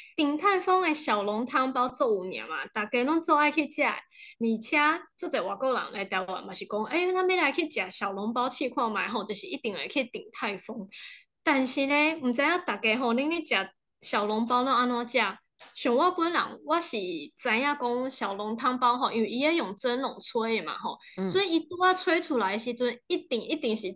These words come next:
Speaker 1: 足烧足烧的。所以呢，迄个时阵你一定爱先放伫遐，互伊小可凉的。啊，无就是你咧食的时阵吼，可能爱闻一下吼，安尼较袂去烧着、
Speaker 2: 嗯。
Speaker 1: 烫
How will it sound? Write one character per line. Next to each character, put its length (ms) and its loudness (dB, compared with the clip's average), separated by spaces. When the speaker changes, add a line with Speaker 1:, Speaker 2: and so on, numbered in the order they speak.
Speaker 1:
足 200 2
烧 340 0
足 180 -2
烧 280 -2
的。 220 -2
所 220 0
以 120 4
呢， 100 0
迄 140 2
个 80 2
时 120 -2
阵 400 -2
你 120 0
一 40 0
定 120 -4
爱 120 -2
先 220 -4
放 200 -2
伫 140 0
遐， 100 2
互 140 -6
伊 160 -8
小 200 -4
可 200 0
凉 40 -8
的。 420 -8
啊， 120 2
无 200 -2
就 80 -4
是 120 -4
你 440 0
咧 240 0
食 120 -2
的 160 2
时 180 -4
阵 200 -2
吼， 180 0
可 160 0
能 200 0
爱 340 0
闻 200 0
一 40 -2
下 320 2
吼， 400 -2
安 120 2
尼 260 0
较 140 0
袂 120 0
去 160 -2
烧 320 0
着、 100 -2
Speaker 2:
嗯。 140 -2
Speaker 1:
烫 160 -8